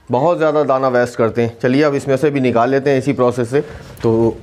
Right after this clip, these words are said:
जब निकाल कर बाहर रखेंगे तब वीडियो शु-, आगे बन-, बनाते हैं। तो guys, देख सकते हैं, ये cocktail का मेरा cage है, इसकी मैंने सफाई complete कर ली है। मैं दिखा देता हूँ आपको। ये देखिए,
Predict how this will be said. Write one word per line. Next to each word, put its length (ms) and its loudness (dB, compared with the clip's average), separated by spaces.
जब 180 0
निकाल 260 0
कर 100 -2
बाहर 400 0
रखेंगे 400 -2
तब 200 -2
वीडियो 240 0
शु-, 360 -4
आगे 200 0
बन-, 360 -6
बनाते 320 -10
हैं। 60 -16
तो 80 2
guys, 320 2
देख 200 0
सकते 260 -2
हैं, 120 2
ये 160 2
cocktail 400 0
का 100 0
मेरा 180 2
cage 300 0
है, 220 0
इसकी 260 0
मैंने 200 2
सफाई 340 0
complete 420 -2
कर 140 0
ली 140 2
है। 80 2
मैं 140 0
दिखा 300 0
देता 220 0
हूँ 220 2
आपको। 380 0
ये 80 2
देखिए, 420 2